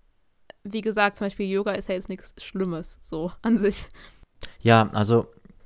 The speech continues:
Speaker 2: w-, was, was man als Abschluss vielleicht einfach sagen könnte oder sagen sollte, ist, seid einfach kritisch, was solche Sachen angeht. Also nicht schwurbelkritisch, sondern richtig kritisch, indem ihr euch einfach anguckt, wer steckt überhaupt dahinter,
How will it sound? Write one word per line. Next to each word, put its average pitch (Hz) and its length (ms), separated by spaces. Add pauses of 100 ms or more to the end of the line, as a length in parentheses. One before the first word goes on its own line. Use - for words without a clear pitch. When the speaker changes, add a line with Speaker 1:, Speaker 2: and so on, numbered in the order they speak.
(240)
Speaker 2:
w-, 120 280 (260)
was, 135 380
was 131 160
man 123 160
als 107 180
Abschluss 127 380
vielleicht 120 240
einfach 113 220
sagen 113 560 (300)
könnte 113 560
oder 104 200
sagen 107 280
sollte, 110 300
ist, - 300 (360)
seid 113 500
einfach 110 500
kritisch, - 520
was - 160
solche 95 280
Sachen 90 320
angeht. 90 500
Also 95 200
nicht 101 320 (200)
schwurbelkritisch, 156 800
sondern 104 280
richtig 123 340
kritisch, 139 360
indem 107 260
ihr 110 100
euch 104 220
einfach 107 300
anguckt, 117 480
wer 110 140
steckt - 280
überhaupt 107 360
dahinter, 104 600